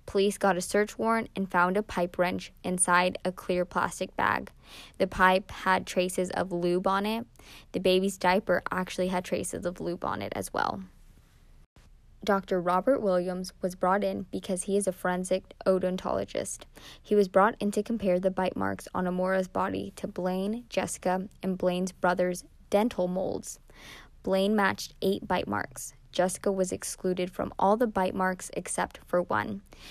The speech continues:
and Blaine's brother was excluded from all of the bite marks. While Blaine was in jail, he called over one of the nurses and handed her a note that said the following, I quote, "I'm going to confess.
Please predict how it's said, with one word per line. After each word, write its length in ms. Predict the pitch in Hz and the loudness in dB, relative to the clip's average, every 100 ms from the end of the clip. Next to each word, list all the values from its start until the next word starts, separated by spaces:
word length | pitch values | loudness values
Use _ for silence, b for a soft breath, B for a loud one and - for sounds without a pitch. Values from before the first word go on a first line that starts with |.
| B B | B B
and 200 | 196 185 | -2 0
Blaine's 320 | 190 185 208 | 0 0 0
brother 340 | - 180 185 180 | 2 4 6 4
was 220 | 190 185 | 2 -2
excluded 580 | - - - 180 196 190 | -4 -6 -4 0 0 -2
from 240 | 190 185 - | -4 -4 0
all 200 | 185 185 | 2 2
of 140 | 190 | -2
the 80 | 196 | -6
bite 240 | - - | -6 -6
marks. 540 | - 50 - - - - _ - - - - - - - _ - - - - - | -6 -10 -10 -16 -18 -20 _ -20 -20 -20 -20 -20 -20 -20 _ -20 -20 -20 -18 0
While 180 | 208 202 | 2 4
Blaine 320 | 208 196 202 | 4 4 4
was 160 | 262 294 | 4 4
in 120 | 285 | 4
jail, 300 | 196 180 196 | 6 4 2
he 220 | 185 190 | -2 -6
called 280 | - 220 220 | -2 -2 2
over 320 | 190 180 185 185 | 2 4 4 2
one 180 | 185 | 0
of 140 | 185 196 | -2 -2
the 80 | 226 | -2
nurses 560 | 190 180 - 180 185 - | 0 -2 -2 -2 -2 -4
and 140 | 196 | -4
handed 360 | 185 190 196 196 | -2 -4 -2 -2
her 140 | 180 | -2
a 60 | 185 | -2
note 320 | 185 185 - - - B B B | -2 -4 -6 -10 -20 B B B
that 160 | - 180 | -4 -2
said 220 | - 180 | 0 -2
the 80 | 185 | -4
following, 640 | - 95 - - 208 196 - | -4 -4 -4 -6 -8 -10 -8
I 140 | 196 202 | -8 -8
quote, 460 | - - - - - - B B B - | -8 -10 -10 -18 -20 -20 B B B 0
"I'm 160 | 202 | 2
going 300 | 190 190 185 | 4 4 2
to 120 | 202 | -2
confess. 640 | 190 185 185 - 190 - | -4 -4 0 -2 -2 -10